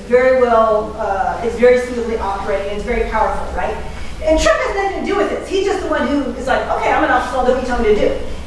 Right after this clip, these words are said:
The same thing is happening with the environmental one, okay? And so I mentioned this group called alec, which is, is the American Legislative Exchange Council. And they have been around since at least the late seventies, early eighties.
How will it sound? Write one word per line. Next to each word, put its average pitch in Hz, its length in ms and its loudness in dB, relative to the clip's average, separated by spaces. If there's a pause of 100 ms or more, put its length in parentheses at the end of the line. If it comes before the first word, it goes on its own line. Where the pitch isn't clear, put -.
(160)
The 294 220 2
same 370 300 2
thing 381 120 -2
is - 140 -4
happening 262 340 -6
with 247 100 -8
the 247 80 -6
environmental 208 460 -2
one, - 400 -8
okay? - 400 -4
And 262 140 2
so 285 120 6
I 262 140 4
mentioned 330 320 0
this - 80 -6
group 311 140 -8
called 254 180 -2
alec, - 580 0 (340)
which 254 200 -4
is, - 300 -8
is 240 240 4
the 240 180 -2
American 262 560 2
Legislative 247 540 -2
Exchange 233 460 -4
Council. 208 340 -8 (340)
And 269 180 2
they - 200 4
have - 180 -4
been 415 160 -4
around 269 480 0
since 254 160 -8
at 254 160 -4
least 330 260 -4
the 294 60 -4
late 269 260 0
seventies, 269 440 0
early 240 340 2
eighties. 220 640 0